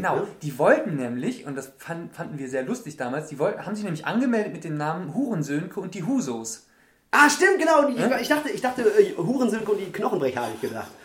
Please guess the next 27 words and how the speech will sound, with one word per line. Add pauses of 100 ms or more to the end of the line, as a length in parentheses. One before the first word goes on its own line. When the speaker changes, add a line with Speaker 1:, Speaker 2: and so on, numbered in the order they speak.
(240)
Speaker 1:
Nee,
nachher,
die
haben
sich
dann
umbenannt,
weil
die
durften
den
Namen
nicht
nehmen. (200)
Weil
die
Jusos
gesagt
haben,
nee,
also
Hurensönke
und
die
Husos,
<laughs>
das,